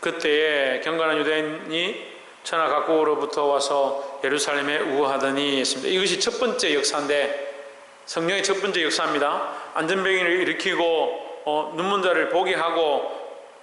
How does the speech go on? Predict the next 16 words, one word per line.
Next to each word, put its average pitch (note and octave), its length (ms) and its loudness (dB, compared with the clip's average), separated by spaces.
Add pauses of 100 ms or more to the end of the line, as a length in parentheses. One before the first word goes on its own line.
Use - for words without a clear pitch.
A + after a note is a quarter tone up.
(120)
그런 G3+ 260 2
자들, D#3+ 400 0
그런 F#3+ 240 0
역사들 E3 380 0
많이 C#3 240 0
보이지만, C#3+ 600 0 (180)
이제 F#3 120 2
첫 B3 200 -2
번째 A3+ 260 0
역사가 D#3 280 2
뭐냐? C3+ 640 -2 (1120)
경건한 A3 440 2
유대인이 E3+ 280 2
천하 A#3+ 280 2
각국에서 E3 460 0
왔다. C3 460 0